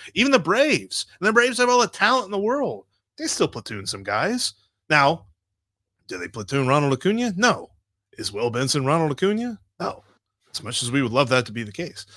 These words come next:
So I think that, you know, there, there's a, a world where he is given the chance to hit lefties, but that world means that the Reds are not in playoff contention. And I'd rather the Reds be in playoff contention.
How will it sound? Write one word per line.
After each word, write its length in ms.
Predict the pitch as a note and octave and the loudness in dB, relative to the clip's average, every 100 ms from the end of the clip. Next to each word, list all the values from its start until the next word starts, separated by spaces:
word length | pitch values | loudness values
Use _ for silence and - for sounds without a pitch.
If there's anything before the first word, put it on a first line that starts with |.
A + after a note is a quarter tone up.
| - - - | -18 -18 -2
So 160 | - | 6
I 100 | F#3 | 8
think 220 | F3+ A3+ A3 | 8 2 4
that, 260 | G3+ F#3+ _ _ | 4 4 _ _
you 80 | F3+ | -4
know, 200 | D3+ D3 | -4 0
there, 160 | G#3 | -2
there's 320 | - F#3 F3+ F3+ | 2 2 4 4
a, 240 | E3+ D3+ - - - - | 4 2 -2 -20 -20 6
a 80 | F#3+ | 8
world 440 | D#3+ F#3+ G#3+ G#3+ | 8 4 4 2
where 200 | D#3+ F3+ | 4 2
he 220 | D3+ E3+ | 2 0
is 160 | D3+ A#2+ | 0 0
given 320 | A2 D3+ F3+ | -4 -6 -2
the 100 | G3 | -2
chance 480 | F3 G3 G3 G3 - | 0 -2 -2 -4 -6
to 160 | - C#3+ | -2 0
hit 200 | F3+ B2+ | 0 2
lefties, 600 | C#3+ D#3+ G#3+ A3+ A#3+ - - - _ _ | -2 -2 -10 -8 -8 -10 -14 -20 _ _
but 160 | F3 | 4
that 240 | G#3+ G#3+ D3 | 4 2 4
world 400 | G#3+ A#3+ F#3 D3 | 4 4 4 2
means 340 | D#3+ G3 E3+ | 0 0 0
that 120 | E3 | -2
the 100 | - | -2
Reds 300 | B2+ D3 C#3+ | -2 -2 -2
are 60 | C3 | -2
not 260 | B2+ C#3+ C#3 | 2 2 2
in 160 | C3+ B2 | -2 -2
playoff 360 | B2 A#2 A2 | 0 0 0
contention. 520 | - G#2+ - - - _ _ _ _ _ - | -6 -18 -12 -12 -12 _ _ _ _ _ -8
And 440 | A#2+ A#2 G#2+ G#2+ - - | -4 -2 -4 -12 -14 -8
I'd 200 | C#3 C#3+ | -6 -6
rather 320 | D3 F3+ E3 | -4 -4 -2
the 120 | D3+ | -2
Reds 240 | C#3+ D3 B2 | -2 -2 -2
be 160 | C3 | -2
in 100 | B2 | -2
playoff 320 | G#2+ A2+ G2 | -2 -6 -6
contention. 480 | - - - - - | -14 -18 -18 -16 -16